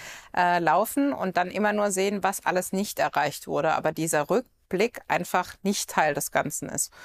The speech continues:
Und dann auch ganz konkret wirklich mal zu feiern. Und dann hat man oft so bei den Deutschen, „Wir sind doch noch nicht fertig, wir haben doch noch keinen Grund zu feiern.“ Oder was ist denn jetzt feiern? Ist es was Großes? Ist es was Kleines? Ist es einfach mal mittags Pizza essen zu gehen oder irgendwas?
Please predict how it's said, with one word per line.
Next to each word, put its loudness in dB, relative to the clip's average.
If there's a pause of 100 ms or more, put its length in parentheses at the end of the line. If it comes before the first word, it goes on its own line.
(180)
Und -4
dann 4
auch 0
ganz 2
konkret -2
wirklich -2
mal 2
zu -8
feiern. 2
Und -8
dann 0 (560)
hat 0
man 2
oft 0
so 0
bei 2
den 2
Deutschen, 0
„Wir 0
sind 0
doch 0
noch 0
nicht -4
fertig, -2
wir -2
haben -2
doch -2
noch -2
keinen 0
Grund -2
zu -10
feiern.“ 0 (300)
Oder 4
was 0
ist 0
denn 2
jetzt 0
feiern? 2
Ist -4
es -4
was -2
Großes? 0
Ist -6
es -6
was -2
Kleines? 2
Ist -4
es -4
einfach 0
mal 2
mittags 0
Pizza 0
essen -4
zu -4
gehen -4
oder 0
irgendwas? -6